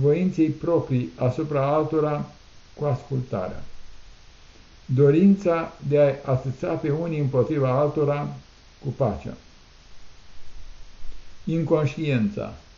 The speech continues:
cu asumarea răspunderii, greșeala de a ne socoti buni și fără de păcat cu pocăința, toate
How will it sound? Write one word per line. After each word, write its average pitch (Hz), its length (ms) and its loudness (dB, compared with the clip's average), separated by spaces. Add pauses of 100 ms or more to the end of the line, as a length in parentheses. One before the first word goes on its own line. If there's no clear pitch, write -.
(360)
cu 131 60 -2
asumarea 123 560 0
răspunderii, 107 680 -4 (960)
greșeala 131 840 0 (680)
de 135 120 0
a 131 40 4
ne 127 120 2
socoti 131 420 -2
buni 117 480 0
și 120 100 -8
fără 113 240 -4
de 110 100 -2
păcat 107 520 -8 (840)
cu - 120 -14
pocăința, 110 760 -4 (1000)
toate 143 720 0